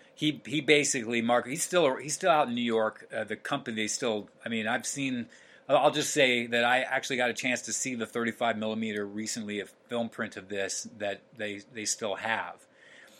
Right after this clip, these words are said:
And, um, so he was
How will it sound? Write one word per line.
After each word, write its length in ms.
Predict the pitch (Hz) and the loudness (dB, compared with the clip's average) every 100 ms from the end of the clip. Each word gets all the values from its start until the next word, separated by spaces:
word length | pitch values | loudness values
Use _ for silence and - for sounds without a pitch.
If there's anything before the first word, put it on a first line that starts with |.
| - 127 | -14 0
And, 400 | 120 117 110 - | 2 4 0 -4
um, 520 | 113 110 107 104 104 101 _ _ _ - - | 0 2 2 0 -8 -12 _ _ _ -20 -16
so 200 | - - | -4 -2
he 240 | 123 - 196 | -2 -2 -2
was 200 | 180 | 0